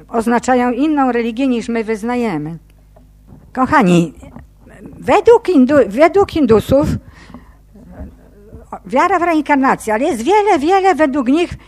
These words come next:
wiele postaci boskich, ale najbardziej powszechnym stał się Kryszna,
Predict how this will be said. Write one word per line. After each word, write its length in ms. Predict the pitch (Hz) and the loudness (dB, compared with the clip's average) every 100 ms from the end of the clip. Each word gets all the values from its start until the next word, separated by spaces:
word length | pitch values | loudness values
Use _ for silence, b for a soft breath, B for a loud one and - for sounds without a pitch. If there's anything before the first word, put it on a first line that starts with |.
| b - | b -6
wiele 280 | 294 370 | -2 -2
postaci 520 | 349 302 - 311 - 233 | 0 -2 0 -2 -2 0
boskich, 480 | 208 - - 196 - B B | 0 -2 -10 -16 -16 B B
ale 260 | 226 233 240 | -6 -4 -2
najbardziej 680 | 214 240 208 311 311 403 294 - | 0 0 0 -2 -2 -6 -6 -8
powszechnym 720 | 262 - 330 - - 339 320 B - | -8 -6 -6 -8 -10 -8 -8 B -20
stał 300 | - 320 302 | -6 -4 -4
się 160 | 339 | -6
Kryszna, 560 | - 311 247 - 180 | -6 -4 -4 -6 -12